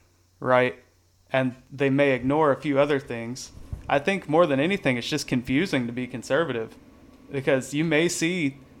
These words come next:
the protests that are going on, and you may see a lot of the, the Black Lives Matter, uh, footage of the, the men who are being killed by police, and you may actually, you know, feel very strongly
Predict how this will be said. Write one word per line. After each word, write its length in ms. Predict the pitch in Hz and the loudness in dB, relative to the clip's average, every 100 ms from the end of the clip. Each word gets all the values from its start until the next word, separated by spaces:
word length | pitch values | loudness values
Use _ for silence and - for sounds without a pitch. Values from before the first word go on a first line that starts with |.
| - | -8
the 80 | |
protests 520 | 135 147 185 147 127 - | 2 4 6 6 2 2
that 120 | 127 | -4
are 60 | |
going 320 | 120 131 123 120 | 0 0 0 0
on, 280 | 120 139 - - - - - | 0 -2 -6 -20 -20 -16 -4
and 200 | 131 135 | 0 2
you 80 | |
may 180 | 139 147 | 4 4
see 200 | 143 147 | 2 2
a 80 | 139 | 2
lot 160 | 135 139 | 4 2
of 120 | 123 | 0
the, 200 | 123 117 - 139 | -2 -4 -8 -8
the 300 | 139 127 - - - - - | -2 -2 -4 -12 -20 -10 2
Black 260 | 151 143 | 4 4
Lives 220 | 147 139 | 4 2
Matter, 360 | 139 139 139 127 | 2 2 4 2
uh, 140 | 120 113 - | 0 -4 -2
footage 380 | 175 151 135 135 | 0 2 0 0
of 260 | 123 - - - - - - - - - - 139 | -2 -6 -20 -20 -20 -20 -20 -20 -20 -20 -18 -4
the, 220 | 135 135 127 - - - | 2 2 0 -10 -20 -14
the 160 | 143 139 | -4 0
men 280 | 151 147 139 | 2 4 4
who 100 | 139 | 0
are 80 | |
being 320 | 131 139 123 123 | 2 2 0 -4
killed 280 | - 139 | 0 0
by 140 | 131 127 | 2 0
police, 480 | 139 156 175 156 - | 0 -2 -2 -4 -4
and 140 | 131 | 0
you 80 | 135 | 0
may 180 | 143 131 | 2 2
actually, 580 | 131 147 147 131 120 - | 2 0 -4 -4 -6 -8
you 100 | 143 | -8
know, 100 | 117 | -8
feel 440 | 117 - 185 170 120 | -8 -6 0 0 0
very 340 | 117 151 139 | 0 2 2
strongly 600 | - 156 165 165 120 120 | 2 2 2 2 -2 -6